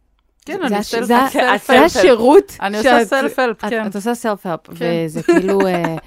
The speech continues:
Speaker 1: <laughs>
Speaker 2: את עלית על במות ו-,
Speaker 1: ועשיתי אותו דבר שאני עושה באינסטגרם היום.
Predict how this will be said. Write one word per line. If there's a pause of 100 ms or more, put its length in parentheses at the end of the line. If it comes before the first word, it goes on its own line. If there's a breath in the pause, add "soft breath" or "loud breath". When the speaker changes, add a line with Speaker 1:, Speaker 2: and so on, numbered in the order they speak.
(320 loud breath)
Speaker 1:
<laughs>
Speaker 2:
את
עלית
על
במות
ו-, (1200)
Speaker 1:
ועשיתי
אותו
דבר
שאני
עושה
באינסטגרם
היום.